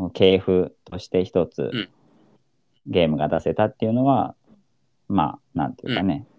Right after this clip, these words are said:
Speaker 2: うん。
Speaker 1: えー、ゲーム史的にも
Speaker 2: うん。
Speaker 1: いいのかなっ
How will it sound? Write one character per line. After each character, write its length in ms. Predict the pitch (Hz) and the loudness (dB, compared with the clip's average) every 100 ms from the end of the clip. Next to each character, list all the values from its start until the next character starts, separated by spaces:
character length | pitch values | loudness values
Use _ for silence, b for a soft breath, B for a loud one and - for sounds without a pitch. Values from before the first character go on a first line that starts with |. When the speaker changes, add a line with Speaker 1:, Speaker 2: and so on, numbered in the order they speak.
| - | -10
Speaker 2:
う 40 | |
ん。 20 | - | -10
Speaker 1:
え 20 | |
ー、 20 | - - - _ _ _ _ _ _ _ - | -10 -16 -20 _ _ _ _ _ _ _ 2
ゲ 140 | 90 | 4
ー 20 | |
ム 140 | 87 90 | 4 -2
史 140 | - | -2
的 220 | 87 78 | -4 0
に 140 | 85 78 | 0 0
も 220 | 64 - _ _ _ _ _ _ _ _ _ _ _ - | -4 -10 _ _ _ _ _ _ _ _ _ _ _ -2
Speaker 2:
う 40 | |
ん。 20 | |
Speaker 1:
い 40 | 85 | 0
い 20 | |
の 120 | 73 | 0
か 120 | - | 0
な 140 | 113 | 2
っ 100 | 123 | 2